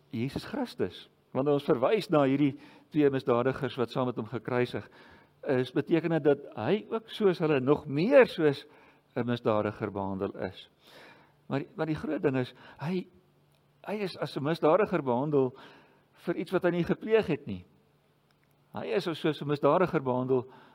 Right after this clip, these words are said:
omdat hy die prys vir ons sondes kom betaal het, die prys vir ons misdade. En dit is die ding wat ook op ons pad kom as Christene. Dit was so vir Paulus gewees,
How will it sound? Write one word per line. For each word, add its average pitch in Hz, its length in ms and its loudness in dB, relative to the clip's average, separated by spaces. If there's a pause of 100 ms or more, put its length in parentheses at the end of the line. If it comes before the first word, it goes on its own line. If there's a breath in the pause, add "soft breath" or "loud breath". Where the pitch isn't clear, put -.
(120)
omdat 117 260 -2
hy 113 100 2
die 113 80 -10
prys 131 500 -8 (160)
vir 117 140 -8
ons 117 180 -6
sondes 117 540 -4
kom 113 140 -6
betaal 107 360 -2
het, 92 140 -6
die - 140 -16
prys 180 280 -4
vir - 120 -8
ons 147 260 -8
misdade. 107 960 -4 (2250 soft breath)
En 101 80 -12
dit 139 120 -2
is 165 120 0
die 139 140 0
ding 113 260 0 (680 loud breath)
wat 107 300 -2 (260)
ook 131 180 0
op 120 100 -12
ons 120 180 -2
pad 113 260 -2
kom 101 240 -6
as 98 160 -10
Christene. 101 520 -10 (380)
Dit 104 120 -10
was 120 160 -2
so 131 160 2
vir 120 160 -8
Paulus 165 360 2
gewees, 170 460 0